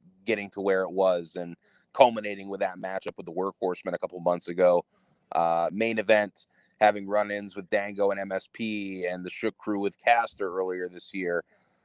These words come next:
Uh, a lot of fun tag action. And, of course, tag teams that, uh, didn't even make the cut on this, like Above the Rest and Waves and Curls. It's just, uh, been a damn good year for tag team wrestling, I would say.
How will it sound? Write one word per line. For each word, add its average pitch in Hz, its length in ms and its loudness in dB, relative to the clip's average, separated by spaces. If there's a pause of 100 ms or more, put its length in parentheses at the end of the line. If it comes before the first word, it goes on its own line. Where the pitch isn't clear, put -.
(120)
Uh, 82 300 2
a - 20 0
lot 120 220 8
of 170 80 2
fun 156 280 0
tag 143 340 0
action. 123 280 -4
And, 160 80 -8
of 170 80 -8
course, 190 320 -2 (480)
tag 170 300 4
teams 180 320 -8
that, 160 120 -6 (140)
uh, 120 160 -6 (140)
didn't 175 180 0
even 170 180 -2
make 170 200 0
the 135 80 -8
cut 190 240 6
on 143 180 6
this, 90 220 -12
like 104 100 -4
Above 131 300 2
the 131 80 -2
Rest 135 340 2
and 127 100 -14
Waves 135 300 -8
and 127 100 -12
Curls. 127 480 -2
It's 95 140 -20
just, 110 380 -10
uh, 104 240 0 (500)
been 180 100 8
a 143 60 0
damn 143 300 -2
good 123 160 -4
year 113 180 -2
for 107 120 -12
tag 110 320 0
team 98 200 -10
wrestling, 90 440 -4
I 78 80 -6
would 78 140 -14
say. 80 300 -2